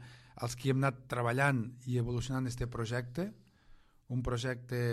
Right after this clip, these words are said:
molt ric, un projecte molt engrescador, un projecte que també està basat en la tradició, en la qualitat, en la innovació, en el futur d'aquí de la Cala, un projecte que jo m'atreviria a dir que és pioner al món,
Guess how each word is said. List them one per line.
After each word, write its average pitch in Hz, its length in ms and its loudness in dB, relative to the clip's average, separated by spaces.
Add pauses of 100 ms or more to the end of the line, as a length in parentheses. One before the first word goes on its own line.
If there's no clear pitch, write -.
(180)
molt 123 320 4
ric, 127 260 -2
un - 100 0
projecte 120 760 -2
molt 127 240 2
engrescador, 120 640 0
un 131 140 -2
projecte 123 520 -2 (680)
que 117 240 0
també 117 240 -2
està 123 180 -2
basat 120 300 0
en 117 100 0
la 113 80 -2
tradició, 110 460 -2
en 131 80 0
la 123 100 -4
qualitat, 123 480 -2
en 120 120 0
la 113 80 0
innovació, 113 540 0
en 127 100 0
el 120 80 -2
futur 165 340 2 (1400)
d'aquí 117 240 -4
de 123 80 2
la 120 140 4
Cala, 127 240 2 (580)
un 123 80 2
projecte 135 400 2
que 139 300 2
jo 123 100 4
m'atreviria 127 460 4
a 123 60 4
dir 131 100 0
que 127 100 0
és - 80 -2
pioner 127 400 4
al 120 140 4
món, 170 320 2